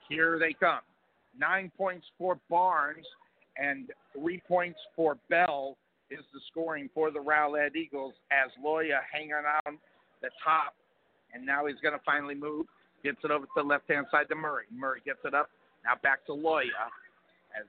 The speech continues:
the Eagles are playing. The, the Eagles pass in the middle, and this one's stolen by Nichols. Here he comes on the faster. He's a little guy, puts up a layup. It's no good. It's gonna be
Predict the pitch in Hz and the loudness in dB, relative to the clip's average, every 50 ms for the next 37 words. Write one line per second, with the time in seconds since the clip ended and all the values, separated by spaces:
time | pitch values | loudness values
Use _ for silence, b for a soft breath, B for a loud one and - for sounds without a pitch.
0 | _ _ - 127 113 110 120 135 160 151 - - 139 127 - 139 127 - _ - | _ _ -10 -10 -10 -6 -4 -4 -4 -4 -4 -6 -8 -4 -4 -4 -4 -4 _ -2
1 | 139 147 151 151 143 139 131 127 127 - _ _ _ _ - - - _ - 135 | 0 0 0 0 0 0 0 0 0 -2 _ _ _ _ -20 -20 -16 _ 0 2
2 | 147 160 175 165 147 156 160 147 - - - - - 170 165 156 156 - - 175 | 4 4 4 2 2 2 2 2 0 -4 -10 -4 0 2 2 2 0 -2 -4 -6
3 | 170 160 151 143 151 165 196 208 185 160 147 151 151 185 180 - 180 175 160 - | -4 -4 -4 -4 0 0 2 2 2 0 -2 -2 -2 -2 -2 -4 -6 -12 -8 -4
4 | - 196 185 170 160 165 175 165 170 202 208 - 175 147 - 208 202 190 175 - | -2 0 0 0 2 2 2 2 2 -2 -4 -4 -6 -8 -6 -6 -6 -6 -6 -6
5 | 208 196 156 - 185 180 170 156 - 214 208 220 226 220 - 190 170 156 143 _ | -8 -6 -4 -2 -2 -2 -4 -4 0 2 2 2 2 0 -4 -8 -8 -8 -8 _
6 | _ _ _ - 196 240 202 190 196 214 247 220 220 - 185 175 175 - 214 202 | _ _ _ -12 -12 -12 -12 -10 -8 -8 -8 -8 -6 -4 -2 -2 -2 -4 -6 -10
7 | - - 202 - - 185 196 214 226 214 190 _ - 196 - _ 208 202 190 - | -8 -8 -8 -8 -8 -6 -6 -4 -4 -4 -6 _ -10 -14 -14 _ -10 -10 -8 -6
8 | - 233 226 208 170 165 - - 208 190 _ - 190 | -4 -4 -4 -4 -4 -6 -8 -8 -8 -8 _ -12 -8